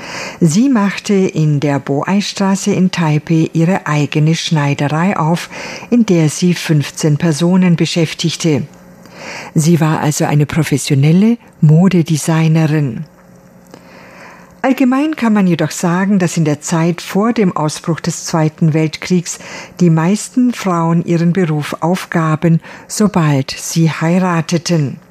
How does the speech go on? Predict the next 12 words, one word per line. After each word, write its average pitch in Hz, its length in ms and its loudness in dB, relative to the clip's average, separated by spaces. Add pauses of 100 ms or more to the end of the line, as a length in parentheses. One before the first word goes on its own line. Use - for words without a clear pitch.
(800)
Für - 240 -2
einige 226 420 0
der 160 160 0
Berufe, 185 640 0
die 156 140 0
ich - 180 -4
oben 156 220 -2
erwähnt 151 420 0
habe, 185 400 0 (480)
war 180 320 -2
eine 214 200 2
Schul-, 247 460 -2